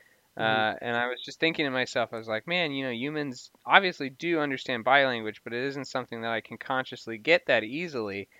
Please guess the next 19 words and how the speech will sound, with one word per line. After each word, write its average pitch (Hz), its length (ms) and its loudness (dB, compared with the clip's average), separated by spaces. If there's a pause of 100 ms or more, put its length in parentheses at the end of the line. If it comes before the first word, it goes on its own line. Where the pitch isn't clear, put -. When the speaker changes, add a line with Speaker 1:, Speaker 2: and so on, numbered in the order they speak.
(140)
Speaker 1:
Mm-hmm. 131 260 -10
Speaker 2:
And 131 200 2
the 147 80 2
idea 160 380 4
that 147 200 6 (360)
after 151 440 6
I 131 180 6
die, 127 720 4 (160)
all 147 200 8
of 143 80 0
that 135 160 6
has 143 100 0
been 135 140 -4
fucking 135 480 0
unlocked 123 880 6 (380)
<laughs> 415 360 4
is, 165 320 8
uh, 147 260 8 (380)
I, 147 260 6